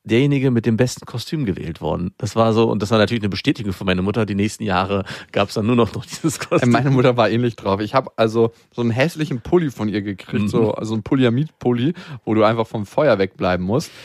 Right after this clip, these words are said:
Speaker 2: In Rot, in schwarz-gelb war der gestreift, viel zu groß. Da hat sie mir einfach die Ärmel hochgekrempelt, dann so eine hässliche Strumpfhose dazu,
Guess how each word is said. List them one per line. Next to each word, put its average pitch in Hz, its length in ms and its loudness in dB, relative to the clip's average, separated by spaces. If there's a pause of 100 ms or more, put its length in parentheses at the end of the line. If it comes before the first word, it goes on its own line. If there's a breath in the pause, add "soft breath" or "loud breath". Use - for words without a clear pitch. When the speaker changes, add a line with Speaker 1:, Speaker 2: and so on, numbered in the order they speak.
(140)
Speaker 2:
In 127 200 0
Rot, 117 500 2 (300)
in 117 280 2 (100)
schwarz-gelb 110 1120 0
war 135 140 2
der 123 100 -4
gestreift, - 760 -2
viel 165 180 -4
zu 120 160 -2
groß. 135 320 2
Da 104 100 2
hat 104 100 0
sie 117 60 -10
mir 113 120 2
einfach 107 160 -2
die - 120 -10
Ärmel 135 280 2
hochgekrempelt, 156 540 0
dann 117 140 2
so 120 60 0
eine 117 100 2
hässliche 131 400 -2
Strumpfhose 143 540 0
dazu, - 340 0